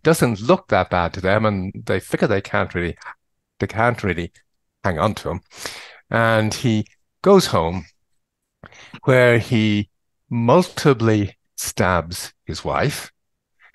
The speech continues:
and then sets up a bunch of knives on a chair. I'm unsure how this is done 'cause I haven't actually seen the pictures. Although, curiously, actually, you know, I probably have seen the pictures. When I got asked to get involved in this legal case, they gave me a bunch of documents.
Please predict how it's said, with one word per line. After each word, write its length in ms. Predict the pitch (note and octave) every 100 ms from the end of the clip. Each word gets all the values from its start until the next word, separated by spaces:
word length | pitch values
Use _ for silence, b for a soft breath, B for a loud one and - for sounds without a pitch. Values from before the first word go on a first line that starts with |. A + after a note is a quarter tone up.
| b
and 100 | A2+
then 200 | B2+ C3+
sets 400 | B2 - G3 -
up 240 | D#3+ - -
a 80 | -
bunch 360 | - D3+ F3 D#3
of 80 |
knives 560 | A2+ G2 F#2+ G2+ F#2 -
on 260 | - F2+ F#2
a 60 |
chair. 340 | - A2 F#2 E2+
I'm 80 |
unsure 300 | B2+ C#3+ B2+
how 180 | G2 G2+
this 220 | F#2 -
is 60 | F2+
done 200 | F2+ F2+
'cause 160 | E2+ E2
I 120 | - _ _ _ _ -
haven't 240 | A#2 G#2+
actually 300 | F#2 - G#2+
seen 260 | - F#2+ F2
the 60 | D#2
pictures. 480 | C#3+ - G2+ - - b b _
Although, 240 | - D3 C#3 -
curiously, 560 | - F#3+ F3 - G2+
actually, 340 | - - C3+ C3
you 60 |
know, 160 | A#2+ A2+
I 100 | A2
probably 420 | G#2 F3 F3 A2+ G#2+
have 280 | - A2+ -
seen 220 | G2 D#2+
the 60 |
pictures. 320 | - A#2 A2+ E3+
When 100 | F#3+
I 60 |
got 160 | F#3 E3+
asked 280 | D#3+ - -
to 160 | A#2 - B B B
get 140 | B2 B2
involved 460 | A2 G2 G2 F#2
in 100 | F2+
this 220 | F2+ F2 - -
legal 260 | A2 F2 E2+
case, 380 | F2 E2 E2
they 100 | -
gave 180 | F#2 F#2+
me 120 | F2+
a 140 | E2+ F2 b b -
bunch 200 | C3+ -
of 80 |
documents. 640 | G2 F2 - E2 E2 -